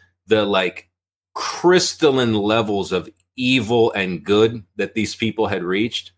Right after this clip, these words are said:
it's unreal. Like, it's <laughs> absolutely incredible. Like, you think Epstein was bad, or, you know, name another character. It's like, you got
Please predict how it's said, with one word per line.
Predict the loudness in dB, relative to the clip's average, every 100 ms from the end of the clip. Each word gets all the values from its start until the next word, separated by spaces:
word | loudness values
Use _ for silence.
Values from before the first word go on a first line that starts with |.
| _ _ _ _ _ _ _ _ _ _ 0
it's | 0 0 -4 0
unreal. | 2 2 2 0 0 0 -2 -6 _ _
Like, | -2 0
it's | 0 0
<laughs> | -2 0
absolutely | -2 -2 -2 0 2 0 -2 -2
incredible. | -6 -8 -6 0 2 2 2 -2
Like, | -2 -4
you | -2 -2
think | 0 0 0 -2 _ _ _ _ _ _ -6
Epstein | -4 -4 -6 -2 -2 -2
was | -4
bad, | -4 -2 -2 -2
or, | -2 -2 -4 -8 _ _
you | -2
know, | 0 0 0 0 -4 -4
name | 0 2 2
another | 0 0 2 2 0 _ _
character. | -4 -2 -2 -2 -6
It's | -6 -4
like, | -4 -4 _
you | -4 0 2
got | 2 0